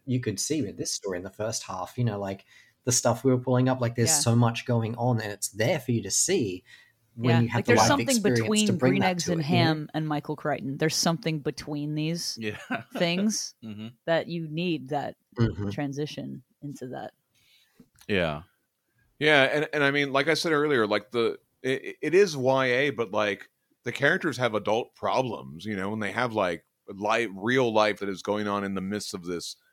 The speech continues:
Speaker 3: Yeah.
Speaker 4: fantasy story that kind of grounds it in it, like,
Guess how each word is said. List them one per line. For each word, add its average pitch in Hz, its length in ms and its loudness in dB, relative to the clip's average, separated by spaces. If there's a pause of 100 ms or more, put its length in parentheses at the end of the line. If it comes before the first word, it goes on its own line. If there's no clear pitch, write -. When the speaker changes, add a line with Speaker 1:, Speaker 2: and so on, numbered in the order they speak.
(120)
Speaker 3:
Yeah. 113 160 0
Speaker 4:
fantasy 92 380 -2
story 87 720 -2 (380)
that 107 100 0
kind 117 200 -2
of 98 100 -4
grounds 104 440 2
it 104 120 -2
in 98 160 -4
it, 92 200 -6
like, 95 380 -4